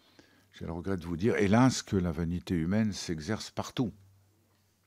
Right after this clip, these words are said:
Et je pense qu'il ne faut pas sous-estimer cela quand on parle des réseaux d'influence. C'est, euh, de, sont pas forcément des truands, sont pas forcément des gens qui veulent nuire à la France. Ils sont juste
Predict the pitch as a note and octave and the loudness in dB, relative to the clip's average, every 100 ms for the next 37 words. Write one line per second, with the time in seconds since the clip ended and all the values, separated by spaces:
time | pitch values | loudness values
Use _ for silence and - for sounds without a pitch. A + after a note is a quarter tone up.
0 | _ _ _ - - - - - - F2+ | _ _ _ -20 -20 -20 -20 -8 -2 0
1 | A#2 D3 D#3+ - A#2 A#2+ D3 D3+ - - | 2 2 0 -2 0 2 4 2 0 2
2 | C#3+ A#2+ C#3 A2+ - - B2+ D3 D3+ - | 4 8 6 6 2 6 8 8 6 0
3 | - G#2+ G2 A#2 _ _ _ _ _ _ | 4 6 6 0 _ _ _ _ _ _
4 | _ _ _ _ _ _ _ - - _ | _ _ _ _ _ _ _ -20 -20 _
5 | _ _ _ _ - F#2+ - F2+ A#2 G#2+ | _ _ _ _ -2 4 6 6 4 4
6 | F2 F2+ F#2+ F#2 F#2 - G2 F2+ D2+ - | 4 2 2 2 0 0 0 0 -2 -6
7 | B2 G#2+ A#2 C3 G#2+ - - - - - | -6 -4 -4 -4 -4 -10 -20 -20 -14 -8
8 | F#2 - A#2 D3+ - A#2+ - B2 B2+ A2+ | -2 2 6 6 4 0 6 8 10 8
9 | A2 - B2 A#2+ G2+ - - - - - | 6 10 10 10 4 -8 -20 -20 -18 -6
10 | - A#2 C3+ C3+ B2+ - A#2 C3 A2 F2+ | 2 6 6 6 0 4 6 6 6 6
11 | A#2 G#2 G#2 F#2+ G#2 A2+ A2+ G#2+ - G2+ | 6 6 6 8 10 10 8 6 4 2
12 | F#2 - A#2 - C3+ G#2+ C#3 D#3+ - - | 2 0 0 4 4 4 0 0 -4 -14
13 | - | -20